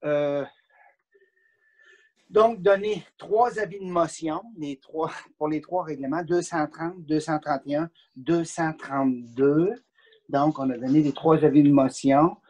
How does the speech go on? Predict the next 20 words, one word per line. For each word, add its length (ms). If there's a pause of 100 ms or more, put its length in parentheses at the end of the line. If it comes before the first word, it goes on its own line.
(280)
On 400
a, 360
euh, 160
adopté 580
le 60
règlement 440
deux 260
cent 300
vingt-sept 580
sur 180
les 140
nuisances, 800 (260)
deux 300
cent 320
vingt-huit 640
sur 160
la 100
propreté 760
et 180
l'ordre, 800